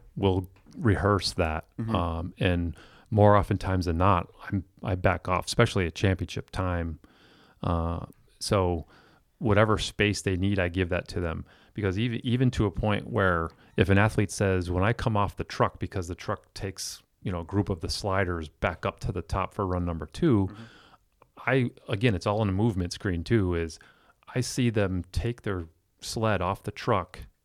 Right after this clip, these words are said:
Speaker 1: and dock it, and I'll know what the posture is. Are they upset about their run?
Speaker 2: Mm-hmm.
Speaker 1: Are they dissatisfied?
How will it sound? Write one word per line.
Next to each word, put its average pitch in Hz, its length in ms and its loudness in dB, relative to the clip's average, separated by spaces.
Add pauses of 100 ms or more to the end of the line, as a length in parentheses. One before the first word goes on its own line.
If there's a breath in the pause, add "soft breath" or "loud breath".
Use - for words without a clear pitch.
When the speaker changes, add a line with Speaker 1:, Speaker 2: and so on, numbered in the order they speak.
Speaker 1:
and 85 380 -4 (360)
dock 123 320 0
it, 80 220 -8 (1200)
and 104 120 0
I'll 113 140 4
know 101 380 4
what 90 300 0
the - 80 -8
posture - 560 -4
is. - 240 -14 (1080)
Are 90 140 0
they 92 420 -2 (760)
upset 113 340 -2
about 131 260 0
their 135 120 2
run? 131 360 2 (120)
Speaker 2:
Mm-hmm. 113 160 -18 (500)
Speaker 1:
Are 92 160 2
they 92 440 -2 (1500 soft breath)
dissatisfied? 110 840 4